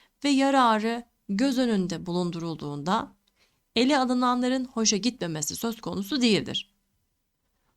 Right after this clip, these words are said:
Burada ekleyeceğim daha çok şey var ama şu giriş bölümünün kitaba dönüşmesini de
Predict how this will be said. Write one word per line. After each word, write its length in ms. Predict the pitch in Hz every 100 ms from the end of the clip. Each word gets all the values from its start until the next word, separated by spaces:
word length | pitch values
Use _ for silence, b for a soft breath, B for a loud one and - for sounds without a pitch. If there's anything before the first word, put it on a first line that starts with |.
| -
Burada 320 | 254 339 240
ekleyeceğim 760 | - - - 262 254 269 285 247
daha 200 | 247 262
çok 220 | 262 -
şey 260 | - 160 151
var 300 | - - _ _ _ -
ama 200 | 208 165
şu 240 | - 233
giriş 400 | 208 269 - -
bölümünün 640 | 180 175 165 156 196 247 b b b _
kitaba 460 | 254 277 277 302 214
dönüşmesini 760 | 208 220 - 214 214 262 185
de 280 | 185 262